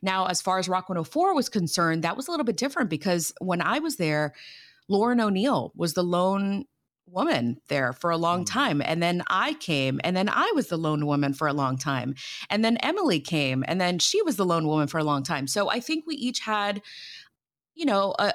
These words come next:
Speaker 1: a bit of a s-, a stint where it was just us and a bunch of dudes. And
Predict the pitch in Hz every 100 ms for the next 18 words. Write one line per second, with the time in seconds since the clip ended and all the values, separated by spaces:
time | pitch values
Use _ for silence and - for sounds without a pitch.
0 | - 190 190 151 240 214 - - - 180
1 | - 233 240 180 175 175 170 160 156 -
2 | 180 175 156 131 127 165 180 - - 175
3 | 214 - - - 175 147 165 165 147 170
4 | 185 - - - 180 175 175